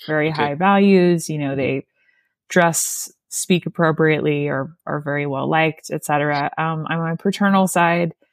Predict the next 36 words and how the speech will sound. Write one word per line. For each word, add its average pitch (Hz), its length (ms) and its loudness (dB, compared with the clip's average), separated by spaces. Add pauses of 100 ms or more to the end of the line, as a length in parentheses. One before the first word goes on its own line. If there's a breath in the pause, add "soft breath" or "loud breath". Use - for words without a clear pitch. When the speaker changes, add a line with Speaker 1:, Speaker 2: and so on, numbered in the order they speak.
(800)
Speaker 1:
it's 202 160 0
interesting 208 480 2
because, 190 720 -2 (340)
uh, 190 240 0 (200)
um, 170 200 0
in 175 80 -2
the 175 60 -4
paternal 214 360 2
side, 185 340 2
the 165 160 0
family, 170 680 -2
the 180 80 2
women 196 200 8
are 170 120 4
actually - 300 -4
educated, 156 500 -2
which 160 200 -6
is 160 100 -10
kind 151 240 -8
of 151 120 -12
rare, 139 280 -2
at 175 80 0
least - 480 -4
'cause 165 160 -4
my 165 100 2
maternal 165 360 0
Speaker 2:
Mm-hmm. 143 40 -6
Speaker 1:
side, 151 220 0
no 143 100 -8
one 139 120 -8
went 151 140 -8
to 180 60 -10
college, 190 680 2
all 160 180 -2
of 160 120 -6
that. 170 320 2